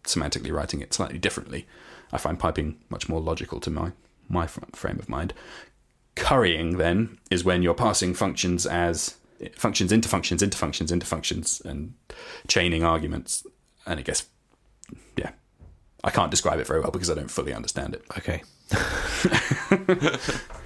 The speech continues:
Speaker 2: Well, maybe, do you have maybe a, a link or somewhere?
Speaker 1: Yes, I do.
Speaker 2: Some-,
Speaker 1: I have
Speaker 2: somewhere people could go to
Speaker 1: Absolutely.
Speaker 2: find out
Speaker 1: Um,
Speaker 2: more about it.
Speaker 1: <laughs> Yeah, so one thing, I, so there's a fellow called Eric Elliott who's written a whole series on Medium called Composing Software.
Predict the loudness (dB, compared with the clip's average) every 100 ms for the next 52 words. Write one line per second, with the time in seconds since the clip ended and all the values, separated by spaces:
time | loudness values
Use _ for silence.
0 | -10 -4 -4 -4 -10 -14 -12 -8 -2 2
1 | 4 6 6 6 4 -2 0 2 4 4
2 | 6 6 6 4 4 2 0 -4 -4 -2
3 | 0 2 0 -4 0 4 4 4 4 6
4 | 6 4 4 6 6 4 2 0 4 4
5 | 4 4 4 6 4 6 4 4 4 2
6 | 4 4 4 2 0 0 -2 -4 -4 -2
7 | 0 2 0 -2 -6 -8 -2 2 4 6
8 | 8 8 8 6 6 4 0 -4 -8 -8
9 | -4 4 8 8 8 6 6 6 4 4
10 | 4 6 6 4 4 4 4 2 -2 0
11 | 2 2 4 4 6 6 6 6 4 4
12 | 2 0 -4 _ _ _ 4 6 6 2
13 | 0 -8 -10 -4 -2 0 4 4 4 2
14 | 0 2 2 4 2